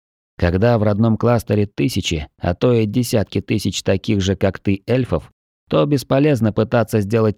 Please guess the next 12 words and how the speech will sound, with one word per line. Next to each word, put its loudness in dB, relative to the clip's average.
тайну 2
из 0
расовых 0
плюшек. -4
Вот 0
народ 0
и 2
выкладывал 2
инфу 0
на 0
всеобщее 0
обозрение. -4